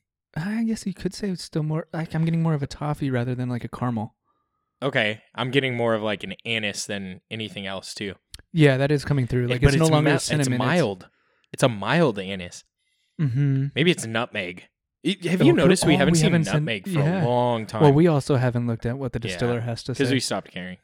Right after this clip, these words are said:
Speaker 1: <laughs>
Speaker 2: I'm just kidding.
Speaker 1: <laughs> 'Cause, 'cause our reviews are correct. <laughs>
Speaker 2: Something like that.
Speaker 1: I was gonna say "all right,"
Speaker 2: Uh,
Speaker 1: but I, it,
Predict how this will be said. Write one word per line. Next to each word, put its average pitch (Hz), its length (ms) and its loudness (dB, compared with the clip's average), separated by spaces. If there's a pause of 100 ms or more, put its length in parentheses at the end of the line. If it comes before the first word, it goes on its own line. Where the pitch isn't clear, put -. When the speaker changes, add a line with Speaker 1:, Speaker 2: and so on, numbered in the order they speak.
Speaker 1:
<laughs> - 140 -2
Speaker 2:
I'm 254 200 12
just 233 180 8
kidding. 214 380 6
Speaker 1:
<laughs> 165 180 -2 (260)
'Cause, 165 260 6 (180)
'cause 160 280 2
our 131 120 6
reviews 123 520 0
are 123 140 0
correct. 104 520 -6 (300)
<laughs> 233 280 0
Speaker 2:
Something 220 500 -2
like 87 240 -6
that. 92 400 -8
Speaker 1:
I - 40 -20 (760)
was 190 140 2
gonna 180 180 4
say 143 200 2
"all 120 120 2
right," 113 360 -2
Speaker 2:
Uh, - 100 -20
Speaker 1:
but 131 160 -2
I, 123 200 -4 (300)
it, 135 160 -4